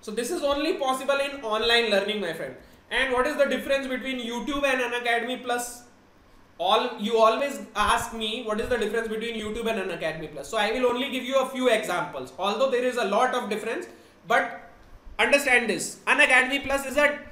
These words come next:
specially designed platform for online learning where are some special tools are there. So there is one tool where the students can ask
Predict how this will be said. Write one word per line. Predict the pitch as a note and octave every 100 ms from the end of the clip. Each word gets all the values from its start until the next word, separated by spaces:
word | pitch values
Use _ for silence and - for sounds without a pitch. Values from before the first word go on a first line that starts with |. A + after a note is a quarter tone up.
| - - -
specially | - B3 A#3 E4+ D4 E4 -
designed | A#3 A3+ B3 C#4+ C#4+
platform | C#4+ G#3+ G#3+ A3+ A#3+ G3+ -
for | A3+
online | G#3 A3 A3 A3
learning | G#3 F#3+ G#3+ C#4+ - - -
where | G#3+ B3
are | A#3+
some | C4 B3+
special | - B3 B3+ E4+ D#4+
tools | D4+ D#4 D#4+
are | C#4+ A3+
there. | F#3+ C#3+ A#2+ - - - -
So | -
there | G3+ B3
is | D4 C4+
one | A3 D#4 F#4+ -
tool | D#4+ B3 C#4 D4+ A#3
where | C4 D4
the | D4 D4
students | D4 C#4 C#4+ F4 F#4+ -
can | - D4 C#4+ -
ask | B3+ C4 C4+ - -